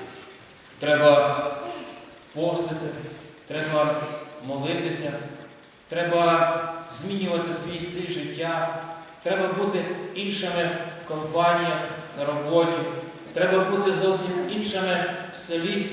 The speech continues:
і в місті, треба поведінку свою змінювати і тим самим віддаляти її від цього світу. Світ, який людину принижує, вбиває,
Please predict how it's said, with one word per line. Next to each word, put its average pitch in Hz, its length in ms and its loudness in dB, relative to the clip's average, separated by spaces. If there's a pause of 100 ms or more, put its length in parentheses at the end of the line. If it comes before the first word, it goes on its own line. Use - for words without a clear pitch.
(140)
і 143 40 -4
в 139 220 -4
місті, - 340 -6 (360)
треба 190 260 2
поведінку 196 640 0
свою 175 300 -2
змінювати 170 760 0 (380)
і 175 60 -4
тим 175 200 -2
самим 196 460 2 (160)
віддаляти 175 600 2 (220)
її 175 440 0
від 156 200 -4
цього 175 200 2
світу. 170 480 -4 (600)
Світ, - 420 -2
який 175 520 -4 (100)
людину 175 220 -4 (160)
принижує, 180 640 2 (280)
вбиває, 180 680 0